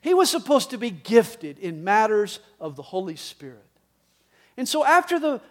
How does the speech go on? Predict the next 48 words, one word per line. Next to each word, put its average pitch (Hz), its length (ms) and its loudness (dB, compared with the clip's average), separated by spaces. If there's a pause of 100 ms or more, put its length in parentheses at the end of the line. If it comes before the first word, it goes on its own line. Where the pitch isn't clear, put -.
(180)
Bible 247 260 4
study 226 300 -8
that 220 200 2
night, 208 260 0 (180)
I 247 80 4
went 320 380 -2
t-, - 120 -18
up 277 220 0
to 208 80 -2
Lonnie 147 340 -4
and 165 80 -8
I 185 60 -4
sought 285 280 -2
him 208 140 -6
out. 180 260 -2 (300)
I 233 60 -8
shared 339 260 -2
a 294 40 -2
little 277 180 0
bit 247 140 -6
of 233 60 -10
my 214 120 2
background, 180 580 2 (220)
and 277 100 -6
then 359 80 2
I 330 140 2
asked 262 260 -2
him 254 80 -6
to 226 80 -10
pray 254 300 2
for 180 200 -8
me. 147 200 -14 (680)
I 233 60 -10
wanted 339 240 -2
to 320 60 -2
be 269 140 -2
filled 349 340 2
with 349 100 4
the 330 120 8
Holy 302 240 2
Spirit, 202 420 0
and 226 100 -2
I 277 60 2
wanted 359 300 -4
to 330 80 -6
speak - 400 -8
in 262 120 -8
tongues. 190 580 -8